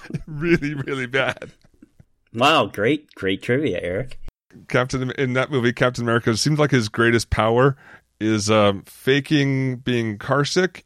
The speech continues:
Speaker 1: and then stealing someone's car. He, he did it, like, tw-, two or three times. Anyway,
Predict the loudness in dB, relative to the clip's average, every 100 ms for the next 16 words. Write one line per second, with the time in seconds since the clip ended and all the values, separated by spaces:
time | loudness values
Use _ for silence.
0 | -6 -4 0 0 0 -4 -2 2 2 2
1 | 0 -2 -2 -6 -4 -4 -4 -6 -12 -12
2 | -8 -6 -6 -6 -4 -4 -2 -2 0 -2
3 | -4 -8 -20 -18 -14 -12 -6 -2 0 0
4 | -4 -4 -6 -8 -14 -20 _ _ _ -20
5 | -20 -20 -20 -8 2 6 8 8 8 6
6 | 4